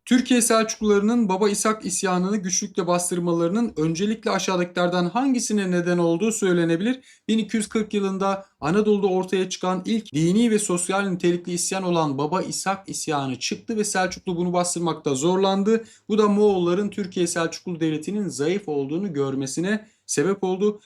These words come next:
ve Moğollar ne yaptılar? Anadolu'ya yöneldiler. Köse Dağı Savaşı ile Anadolu'yu istila ettiler ve Anadolu'da Moğol egemenlik dönemi başladı.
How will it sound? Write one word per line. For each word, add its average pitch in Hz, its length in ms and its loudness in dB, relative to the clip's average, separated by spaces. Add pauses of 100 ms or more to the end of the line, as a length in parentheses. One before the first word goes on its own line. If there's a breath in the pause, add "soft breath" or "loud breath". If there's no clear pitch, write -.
(120)
ve 165 80 4
Moğollar 165 560 2
ne 180 40 0
yaptılar? 185 540 -2
Anadolu'ya 143 520 0
yöneldiler. 170 680 0 (180 loud breath)
Köse 175 300 -2
Dağı 139 180 0
Savaşı 147 380 -2
ile 165 100 0
Anadolu'yu 135 500 -2
istila 165 500 -2
ettiler 190 440 -4 (200 loud breath)
ve 180 80 2
Anadolu'da 190 540 2
Moğol 190 380 2
egemenlik 165 560 0
dönemi 143 320 -2
başladı. 185 560 0